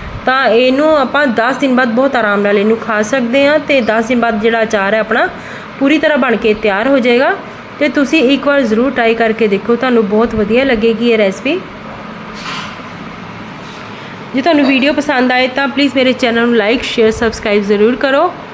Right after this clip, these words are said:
ਤੁਹਾਡੇ ਲਈ ਮੈਂ ਹੋਰ ਵੀ ਬਹੁਤ ਵਧੀਆ ਵਧੀਆ ਰੈਸਪੀਜ਼ ਲੈ ਕੇ ਆ ਰਹੀ ਹਾਂ ਆਪਣੇ ਚੈਨਲ ਦੇ ਉੱਤੇ, ਤੇ ਬਹੁਤ ਵਧੀਆ ਵਧੀਆ ਰੈਸਪੀਜ਼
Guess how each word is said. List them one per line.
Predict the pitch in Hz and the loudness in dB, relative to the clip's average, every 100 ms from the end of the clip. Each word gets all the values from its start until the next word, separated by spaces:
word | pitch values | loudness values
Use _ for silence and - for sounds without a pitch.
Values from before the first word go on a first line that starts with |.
| - - - - - | -16 -16 -16 -16 -4
ਤੁਹਾਡੇ | 285 247 269 | 0 2 4
ਲਈ | 311 | 4
ਮੈਂ | 311 311 | 4 2
ਹੋਰ | 254 247 | 2 2
ਵੀ | 269 | 2
ਬਹੁਤ | 254 269 269 | 2 0 0
ਵਧੀਆ | 254 247 | 0 0
ਵਧੀਆ | 262 247 247 | 2 2 2
ਰੈਸਪੀਜ਼ | 240 208 - 226 208 | 2 0 0 -2 0
ਲੈ | 226 | 2
ਕੇ | 214 | 2
ਆ | 196 185 | 0 0
ਰਹੀ | 202 240 | 2 2
ਹਾਂ | 247 | 0
ਆਪਣੇ | 226 226 | 0 0
ਚੈਨਲ | 226 220 214 214 | 0 0 2 2
ਦੇ | |
ਉੱਤੇ, | 226 220 277 370 - - - - - - - | 2 2 0 -2 -6 -16 -18 -18 -18 -18 -8
ਤੇ | - | 0
ਬਹੁਤ | 254 277 285 | 2 2 2
ਵਧੀਆ | 285 277 | 2 2
ਵਧੀਆ | 277 285 | 2 2
ਰੈਸਪੀਜ਼ | 277 254 285 269 | 2 0 0 0